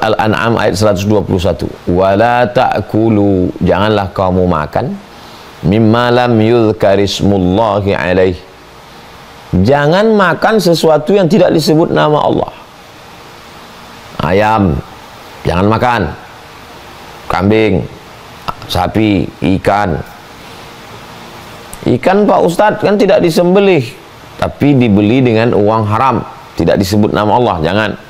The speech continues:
Kenapa? Wa innahu lafisqun. Karena itu sudah keluar daripada kebenaran ajaran agama Islam. Terus, wa inna syayatina la yuhuna ila awliyaihim. Surat Al-An'am ayat seratus dua puluh satu.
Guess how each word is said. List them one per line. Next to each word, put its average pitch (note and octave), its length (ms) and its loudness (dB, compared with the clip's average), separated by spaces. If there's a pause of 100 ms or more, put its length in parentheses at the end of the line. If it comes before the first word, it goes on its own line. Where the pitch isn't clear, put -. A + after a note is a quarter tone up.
(360)
Kenapa? C3+ 420 0
Wa - 160 2
innahu A#2+ 540 2
lafisqun. G#2 640 0 (520)
Karena G#2 280 0
itu A2+ 200 0
sudah A2+ 240 2
keluar A#2 480 0
daripada G2 400 0
kebenaran F#2 600 0
ajaran D#2+ 360 0
agama C#2 320 -2
Islam. G1+ 280 -6 (680)
Terus, - 440 0 (840)
wa F2 220 0
inna A2 380 2
syayatina A2 1080 0
la A2 200 2
yuhuna A2+ 680 2
ila A2 380 0
awliyaihim. A2+ 640 2
Surat F#2+ 240 0
Al-An'am G#2+ 560 0
ayat G2 160 -2
seratus G2+ 240 0
dua G#2 160 0
puluh G2 160 -2
satu. G2 240 0